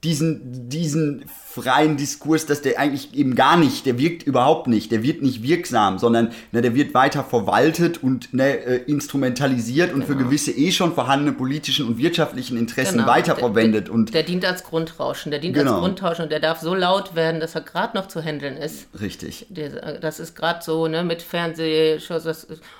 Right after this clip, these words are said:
Speaker 2: das steuert aber auch niemand, das ist ja immer das Witze, ich glaub, das steuert überhaupt niemand, das ist ein Grundrauschen, was grad so sich aus verschiedenen Kräften so in einem Lärm, in einem Lärm,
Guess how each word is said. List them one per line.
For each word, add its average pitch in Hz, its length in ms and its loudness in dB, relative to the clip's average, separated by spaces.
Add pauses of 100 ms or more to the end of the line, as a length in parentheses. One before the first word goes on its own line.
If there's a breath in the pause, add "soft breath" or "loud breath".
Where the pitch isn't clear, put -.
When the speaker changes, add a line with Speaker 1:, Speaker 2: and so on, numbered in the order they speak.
Speaker 2:
das 160 180 -2
steuert 226 320 0
aber 143 160 -2
auch - 140 -10
niemand, 135 280 -8
das 143 80 -8
ist 160 160 -8
ja 170 60 -6
immer 151 100 -8
das 139 180 -8
Witze, - 280 -10
ich - 140 -12
glaub, - 260 -10
das 127 120 -12
steuert 151 200 -4
überhaupt - 300 -6
niemand, 180 240 -4
das 156 60 -16
ist 156 120 -14
ein 143 160 -10
Grundrauschen, 180 420 -8
was 147 180 -10
grad 160 320 -8
so 156 260 -6
sich 147 140 -14
aus 139 120 -14
verschiedenen 190 340 -10
Kräften 165 560 -10 (340 soft breath)
so 143 440 -12 (680 soft breath)
in 165 140 -6
einem 147 460 -6 (1300)
Lärm, 180 440 0
in 170 140 -6
einem 156 220 -4
Lärm, 175 520 -2